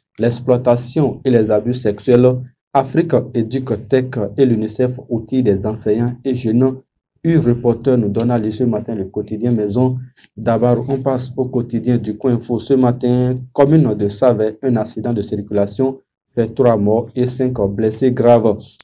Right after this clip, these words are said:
Arrondissement de Tchatcho, le journal nous donne à lire ce matin des individus arrêtés pour vol à main armée. L'événement précis, audience au cabinet du ministre de la Culture. Après des mois d'absence, Abimbola reprend service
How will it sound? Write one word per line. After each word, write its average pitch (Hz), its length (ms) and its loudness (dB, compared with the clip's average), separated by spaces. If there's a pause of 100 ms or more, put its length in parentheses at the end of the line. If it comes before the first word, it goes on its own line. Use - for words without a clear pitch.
(160)
Arrondissement 113 600 0
de 107 180 0
Tchatcho, 123 520 0
le 107 120 2
journal 120 280 0
nous 107 100 0
donne 110 240 -2
à 117 80 0
lire 107 160 -4
ce 117 160 -8
matin 113 500 -2
des 110 240 2
individus 123 540 2
arrêtés 101 380 -2
pour 120 160 -4
vol 107 420 0
à 101 100 0
main 110 280 0 (520)
armée. 131 460 4
L'événement 147 540 4
précis, 135 600 0
audience 131 600 2
au 143 100 4
cabinet 123 460 4
du 113 140 -2
ministre 117 460 0
de 107 120 -2
la 107 120 2
Culture. 123 500 -2 (840)
Après 143 360 4
des 120 120 4
mois 127 220 6
d'absence, 131 580 0 (480)
Abimbola 120 600 2
reprend 123 400 0
service 117 520 0